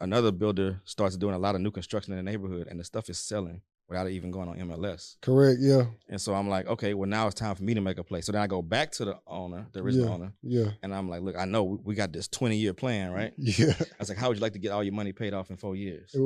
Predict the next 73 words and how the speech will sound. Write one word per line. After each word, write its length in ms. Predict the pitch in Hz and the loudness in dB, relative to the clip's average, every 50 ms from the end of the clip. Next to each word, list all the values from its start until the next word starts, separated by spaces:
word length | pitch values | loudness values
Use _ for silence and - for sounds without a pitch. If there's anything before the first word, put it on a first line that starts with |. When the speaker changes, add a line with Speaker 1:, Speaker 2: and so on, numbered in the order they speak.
| 135 | 6
Speaker 2:
what 100 | 131 139 | 6 6
did 100 | 139 135 | 6 6
he 60 | 131 | 4
say? 300 | 127 139 135 127 117 117 - _ _ _ _ _ _ _ | 4 4 4 2 2 0 -4 _ _ _ _ _ _ _
Speaker 1:
He's 140 | - 107 95 | -6 -4 -2
like, 80 | 98 92 | -2 -2
"Well, 100 | 90 90 98 | -2 -2 -2
how 100 | 110 120 | -2 -2
the 60 | 113 | -2
hell 140 | 101 123 120 | -2 -4 -4
you 120 | 113 113 | -4 -4
gonna 140 | 107 113 110 104 | -4 -4 -4 -4
do 100 | 113 117 | -4 -4
that?" 240 | 131 147 123 - - _ _ _ - | -4 -4 -4 -6 -10 _ _ _ -6
Speaker 2:
Uh-huh. 400 | 123 113 113 110 107 107 113 117 113 - _ _ _ _ - | -2 -2 0 0 0 0 0 -2 -4 -6 _ _ _ _ -8
Speaker 1:
I 80 | - 98 | -6 -4
said, 160 | - 104 87 | -4 -2 -2
"This 100 | 107 110 | -2 0
is 60 | - | 0
what 100 | 117 110 | 2 2
we're 100 | 110 113 | 2 4
gonna 180 | 113 110 104 95 | 4 2 2 2
do. 140 | 82 69 - _ _ _ _ _ _ _ _ _ _ _ _ - | 0 -4 -6 _ _ _ _ _ _ _ _ _ _ _ _ -6
You're 120 | 90 104 | -2 0
gonna 200 | 101 104 95 90 | 2 2 2 2
release 340 | 85 87 85 90 131 147 - | 0 0 2 2 2 2 2
this 180 | - 143 135 127 | 2 0 0 2
lien. 240 | 120 113 107 104 95 | 2 2 2 2 0
You 100 | 95 101 | 0 0
no 120 | 101 110 | 2 2
longer 220 | 120 120 120 113 110 | 2 2 0 0 0
have 160 | 117 110 98 | 0 0 0
a 60 | 98 | 0
mortgage." 520 | 92 95 113 127 117 95 87 85 - - - | 0 2 2 2 2 2 0 -6 -12 -8 -2
We 60 | - 160 | 2 4
Speaker 2:
Oh, 20 | |
so 80 | 196 190 | 6 8
Speaker 1:
don't 80 | 175 190 | 10 10
Speaker 2:
he 80 | 233 | 10
had 80 | 220 175 | 12 12
a 60 | 156 | 12
lien 240 | 147 160 190 220 214 | 12 12 12 12 10
on 140 | 180 160 139 | 10 10 10
it? 180 | 120 113 104 - _ _ _ _ - | 8 6 4 0 _ _ _ _ -4
Speaker 1:
Wait, 120 | 127 110 | -2 0
he 60 | 101 | 2
had 100 | 123 107 | 2 2
a 20 | 98 | 2
mortgage 280 | 110 131 143 117 95 95 | 2 2 0 0 -2 -4
lien. 140 | 95 87 80 85 - _ | -4 -6 -6 -8 -10 _
Speaker 2:
So, 180 | - - - 180 | 0 4 4 6
so 140 | - 185 170 | 8 8 10
he 120 | 175 214 | 10 10
was 120 | 214 196 | 10 10
on 160 | 196 180 165 147 | 10 10 8 8
drugs, 360 | 131 151 175 190 202 185 160 | 10 10 10 12 10 10 10
but 120 | 156 151 | 8 8
he 100 | 151 170 | 6 6
still 340 | 156 - - 180 180 175 160 | 4 4 6 8 8 10 10
was 320 | 151 147 139 127 117 135 | 10 8 8 6 4 0
like 280 | 139 139 131 123 110 98 - _ _ _ _ _ _ - | 2 2 4 4 2 0 -4 _ _ _ _ _ _ -6
Speaker 1:
I, 80 | - 104 - | -6 -4 0
I 120 | 113 123 131 | 2 2 2
did 200 | 110 110 107 95 | 2 2 2 2
that 180 | 104 104 101 - | 2 0 0 0
part 220 | 113 101 92 - | -4 -6 -6 -6
too. 160 | - - 110 95 | -6 -2 4 6
Speaker 2:
Oh, 100 | 202 208 | 8 10
you 140 | 226 240 | 10 10
did 140 | 208 233 226 | 12 12 12
that 80 | 214 196 - | 10 10 10
for 320 | 233 240 247 254 262 247 | 10 10 10 10 10 8
him? 80 | 240 | 4